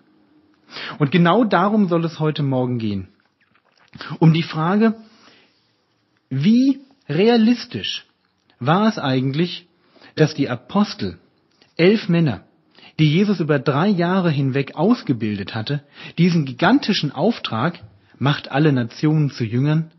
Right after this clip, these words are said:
erfüllen konnten? War es nicht so, dass sie eigentlich keine gründliche Bildung hatten, keine herausragenden Persönlichkeiten waren, dass sie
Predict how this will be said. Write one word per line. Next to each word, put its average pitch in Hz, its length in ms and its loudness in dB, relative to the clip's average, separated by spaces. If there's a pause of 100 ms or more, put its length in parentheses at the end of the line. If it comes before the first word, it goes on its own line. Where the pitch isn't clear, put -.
(440)
erfüllen 143 440 0
konnten? 95 420 -10 (920)
War 185 180 4
es 262 100 0
nicht 254 140 0
so, 226 160 0
dass 175 180 0
sie 160 220 -4 (540)
eigentlich 180 440 2
keine 185 340 0
gründliche 151 500 -2
Bildung 143 420 -2
hatten, 170 320 -6 (380)
keine 147 240 2
herausragenden 156 880 0
Persönlichkeiten 160 920 -2
waren, 165 340 0 (1040)
dass 143 180 2
sie 170 320 2